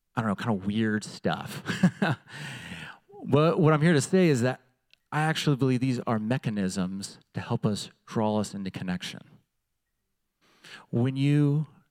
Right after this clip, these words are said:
start to laugh because you just, God shows you something just really joyful,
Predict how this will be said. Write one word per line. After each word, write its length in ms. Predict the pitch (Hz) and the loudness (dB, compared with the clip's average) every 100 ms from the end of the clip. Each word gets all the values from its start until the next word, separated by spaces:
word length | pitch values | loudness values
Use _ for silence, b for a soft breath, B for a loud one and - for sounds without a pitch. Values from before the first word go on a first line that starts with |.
| - | -12
start 300 | - 120 113 | 0 0 2
to 100 | 123 | -2
laugh 760 | 107 110 110 82 87 - - - _ _ - | -2 -2 0 -2 -6 -12 -16 -20 _ _ -12
because 240 | - 113 | -4 -2
you 60 | 127 | 0
just, 320 | 123 107 - | -2 -4 -2
God 260 | 127 123 123 | 0 2 0
shows 300 | - 123 117 | 2 2 2
you 80 | 110 | -2
something 380 | 120 110 113 104 | -4 -4 -6 -4
just 160 | 107 | -2
really 260 | 117 120 113 | 0 2 2
joyful, 640 | 101 107 110 - 58 113 | 0 0 0 -2 -4 -4